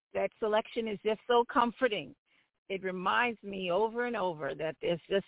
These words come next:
something about the name Jesus. We can always call on Jesus. It can be just a simple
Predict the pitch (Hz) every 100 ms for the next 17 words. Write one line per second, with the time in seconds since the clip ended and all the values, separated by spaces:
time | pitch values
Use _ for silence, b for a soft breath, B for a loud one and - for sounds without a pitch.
0 | - 220 226 - 156 160 160 185 185 185
1 | 175 196 175 160 139 156 - 170 - -
2 | 214 247 262 214 180 160 151 - - 208
3 | 220 214 220 160 147 - 147 _ _ b
4 | b b b _ - 165 190 160 185 180
5 | 170 180 - - - 208 208